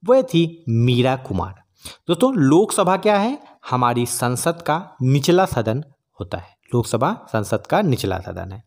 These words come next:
भारत के पहले मुख्य चुनाव आयुक्त कौन थे? चीफ इलेक्शन कमिश्नर। भारत के पहले चीफ इलेक्शन कमिश्नर थे दोस्तों सुकुमार सेन।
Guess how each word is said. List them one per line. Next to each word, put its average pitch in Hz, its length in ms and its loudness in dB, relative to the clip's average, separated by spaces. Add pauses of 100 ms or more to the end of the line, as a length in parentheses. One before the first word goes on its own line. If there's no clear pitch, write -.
(680)
भारत 202 420 2
के 247 140 0
पहले 190 460 0
मुख्य 196 440 -2
चुनाव 156 760 0
आयुक्त 120 460 -2
कौन 98 300 -2 (120)
थे? 92 80 -8
चीफ 220 460 -2 (100)
इलेक्शन 131 440 -2
कमिश्नर। 101 500 -6
भारत 113 460 -2
के 196 180 4 (560)
पहले 185 300 -2
चीफ 220 440 -2
इलेक्शन 156 340 0
कमिश्नर 156 560 0
थे 170 80 2
दोस्तों 160 300 0
सुकुमार 196 1080 0
सेन। - 440 -6